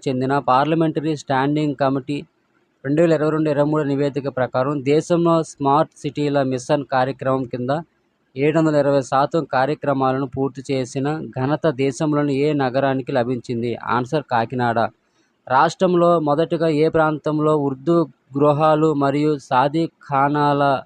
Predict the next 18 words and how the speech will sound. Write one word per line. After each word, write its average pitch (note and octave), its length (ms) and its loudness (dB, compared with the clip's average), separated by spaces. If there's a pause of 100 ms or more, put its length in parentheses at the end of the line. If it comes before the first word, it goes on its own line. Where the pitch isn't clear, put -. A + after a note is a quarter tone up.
నిర్మాణమునకు C3+ 1080 -2 (600)
ప్రభుత్వం E3 560 2
నిధులను D#3 420 2
విడుదల C#3+ 340 0
చేసింది. B2+ 640 -4 (100)
ఆన్సర్ C3+ 440 0 (160)
విజయవాడలోని C#3 960 2
వించిపేట. B2+ 720 0 (760)
ప్రభుత్వ D#3 400 2
ఆసుపత్రులకు D#3+ 880 2
వచ్చిన D3 420 -2
రోగుల D3 440 2
నివార-, D3 580 2 (560)
వివరాలను D3 720 2
డిజిటలైజేషన్ D#3+ 1000 0
చేయడంలో C#3 380 2
గుంటూరు D#3 560 0
సర్వజనాసుపత్రి C#3+ 1400 0